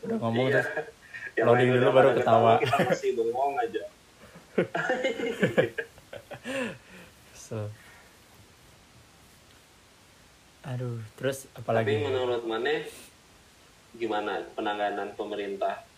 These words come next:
Speaker 2: kita dalam menanggapi covid yang ada di Indonesia,
Speaker 1: Nah,
Speaker 2: Dok?
Speaker 1: sebenarnya kalau ngelihat, ngelihat semua negara gitu ya, nggak cuma Indonesia atau nggak cuma Jerman aja gitu, kayaknya kalau orang pribadi gitu ya,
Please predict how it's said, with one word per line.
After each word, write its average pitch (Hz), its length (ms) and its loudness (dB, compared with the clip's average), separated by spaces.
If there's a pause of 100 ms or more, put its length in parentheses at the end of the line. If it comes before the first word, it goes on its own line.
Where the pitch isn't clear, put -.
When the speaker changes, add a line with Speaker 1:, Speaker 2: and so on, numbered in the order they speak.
Speaker 2:
kita 90 420 -6
dalam 95 280 -6
menanggapi 98 760 -6 (360)
covid 95 360 -8 (480)
yang 101 160 -6
ada 95 160 -4
di 95 140 -4
Indonesia, 98 460 -6
Speaker 1:
Nah, 117 120 -2
Speaker 2:
Dok? 101 100 -4
Speaker 1:
sebenarnya 104 560 -6 (920)
kalau 104 500 0
ngelihat, 104 400 -2 (300)
ngelihat 104 720 -2
semua 110 300 -4
negara 107 500 0
gitu 104 220 -6
ya, 113 100 -4
nggak 104 180 -6
cuma 107 200 -6
Indonesia 98 580 -8
atau 104 260 -6
nggak 92 220 -8
cuma 98 200 -8
Jerman 98 380 -6
aja 98 200 -8
gitu, 104 240 -10
kayaknya 110 420 -6 (1300)
kalau 107 320 -2
orang 107 240 -4
pribadi 107 560 -4
gitu 101 160 -10
ya, 113 120 -10